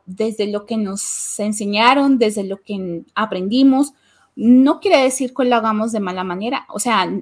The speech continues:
nadie, a menos de que seas un sociópata, eh, quiere hacerle daño a, a alguien más. Y cuando, cuando nos damos cuenta, vemos que hay algunos,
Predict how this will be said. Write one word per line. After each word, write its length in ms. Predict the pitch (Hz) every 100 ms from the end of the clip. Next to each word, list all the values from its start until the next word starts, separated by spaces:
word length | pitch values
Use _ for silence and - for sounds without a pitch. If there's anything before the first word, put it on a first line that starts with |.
| _ -
nadie, 720 | 226 226 254 294 220 277 - _ -
a 60 | 170
menos 240 | 190 214
de 80 | 196
que 140 | 175
seas 300 | - 170 -
un 100 | 180
sociópata, 680 | 175 175 220 240 202 208 285 _ _ _ _
eh, 300 | 190 185 - -
quiere 260 | 240 226
hacerle 420 | 233 233 220 220 220
daño 560 | 214 208 214 214 226 - _ _ _
a, 420 | - 214 190 175 -
a 180 | 214 202
alguien 320 | 196 196 196
más. 360 | 226 311 294 - _ _ _ _ -
Y 120 | 247
cuando, 600 | 269 247 220 220 214 208 -
cuando 260 | 254 226
nos 200 | 214 214
damos 320 | 233 254 320 -
cuenta, 560 | 330 294 294 294 330 -
vemos 420 | 214 233 233 277
que 160 | - 240
hay 180 | 220 220
algunos, 840 | 254 262 262 269 285 - - _